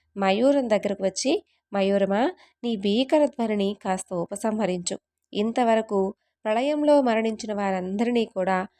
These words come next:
అమోఘ శక్తితో బ్రతికించు," అంటూ వేడుకోగా, ఆ మయూరం తన వేగాన్ని తగ్గించి రెక్కలను గట్టిగా విదిలించగా సమస్తమైనటువంటి సృష్టి ఆవిర్భవిస్తుంది. అలా జరిగినటువంటి కల్పం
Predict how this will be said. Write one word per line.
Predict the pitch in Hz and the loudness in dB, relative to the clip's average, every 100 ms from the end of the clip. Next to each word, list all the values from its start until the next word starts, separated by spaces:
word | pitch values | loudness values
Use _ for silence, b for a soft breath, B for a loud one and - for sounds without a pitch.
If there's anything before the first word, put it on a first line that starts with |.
| b _ | b _
అమోఘ | 196 202 240 269 269 | -6 -2 2 2 0
శక్తితో | 262 214 _ 196 | -4 -12 _ -8
బ్రతికించు," | 208 190 185 - 214 196 196 | -6 -6 -8 -10 -10 -10 -6
అంటూ | 196 180 180 202 | -6 -4 -6 -4
వేడుకోగా, | 180 180 185 190 190 320 b b b - | -2 -2 -2 -2 -2 -4 b b b -4
ఆ | 202 | -4
మయూరం | 190 185 190 254 285 220 202 220 | -2 -2 0 2 2 2 -4 -8
తన | - 190 | -8 -6
వేగాన్ని | 185 180 196 233 262 247 | -4 -2 -2 -2 -2 -2
తగ్గించి | 185 175 190 180 - 180 180 - _ _ - | -6 -8 -8 -8 -6 -6 -6 -10 _ _ -4
రెక్కలను | 196 196 - 294 269 | -2 -2 -4 -4 -2
గట్టిగా | 190 185 180 220 226 | -2 -4 -6 -4 -2
విదిలించగా | 214 185 185 196 185 185 226 320 b b - | -2 -4 -4 -6 -6 -4 -4 -4 b b -12
సమస్తమైనటువంటి | - 214 262 262 - 269 262 247 233 214 202 | -6 -4 -4 -6 -8 -4 -2 -2 -2 -4 -6
సృష్టి | 196 - 185 190 269 - 202 | -8 -10 -10 -10 -12 -12 -6
ఆవిర్భవిస్తుంది. | 180 190 190 196 175 - 175 170 - _ _ - | -4 -4 -2 -4 -4 -10 -12 -12 -14 _ _ -6
అలా | 190 196 196 | 0 2 0
జరిగినటువంటి | 185 180 185 240 269 254 233 220 | 0 -2 -2 -2 -2 -2 -4 -6
కల్పం | - 190 208 214 180 214 | -6 -6 -4 -6 -6 -8